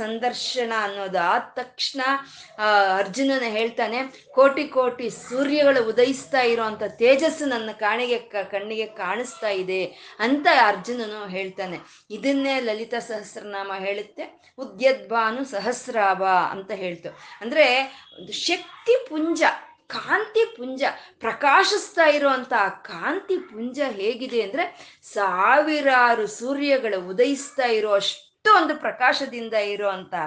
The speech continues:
ಪರಮಾತ್ಮ ಅವನು ಮಹಾದ್ಯುತಿಹಿ. ಅವನು ಎಲ್ಲಾ ವಿಧವಾದ ಐಶ್ವರ್ಯಗಳಿಂದ ಯಾರಾದ್ರೆ ಪ್ರಕಾಶಿಸ್ತಾ ಇದ್ದಾರೋ ಅವನ ಆ ಐಶ್ವರ್ಯವೇ ಅದೇ ದ್ಯುತಿ ಲಕ್ಷಣ. ಆ ದ್ಯುತಿ ಲಕ್ಷಣ ಹೊಂದಿರುವಂತ ಪರಮಾತ್ಮ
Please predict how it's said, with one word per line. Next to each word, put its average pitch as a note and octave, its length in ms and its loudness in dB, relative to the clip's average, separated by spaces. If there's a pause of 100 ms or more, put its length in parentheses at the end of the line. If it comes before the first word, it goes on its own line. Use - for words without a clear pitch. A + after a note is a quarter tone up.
(120)
ಪರಮಾತ್ಮ A3+ 600 -2 (400)
ಅವನು D#4 240 0
ಮಹಾದ್ಯುತಿಹಿ. G3+ 1400 -6 (200)
ಅವನು A3+ 320 0
ಎಲ್ಲಾ C4 800 4
ವಿಧವಾದ A#3 640 0
ಐಶ್ವರ್ಯಗಳಿಂದ A3 1080 -4 (500)
ಯಾರಾದ್ರೆ A#3 640 4
ಪ್ರಕಾಶಿಸ್ತಾ B3+ 840 0
ಇದ್ದಾರೋ G#3 500 -4 (200)
ಅವನ G3 300 -4
ಆ F3+ 320 0
ಐಶ್ವರ್ಯವೇ A3+ 800 -2
ಅದೇ F#3 360 -8
ದ್ಯುತಿ A#3+ 240 -6
ಲಕ್ಷಣ. C4+ 460 -6 (360)
ಆ F#3+ 480 2
ದ್ಯುತಿ B3 340 -6
ಲಕ್ಷಣ C#4+ 420 -2
ಹೊಂದಿರುವಂತ G#3 800 -8
ಪರಮಾತ್ಮ A3 680 -10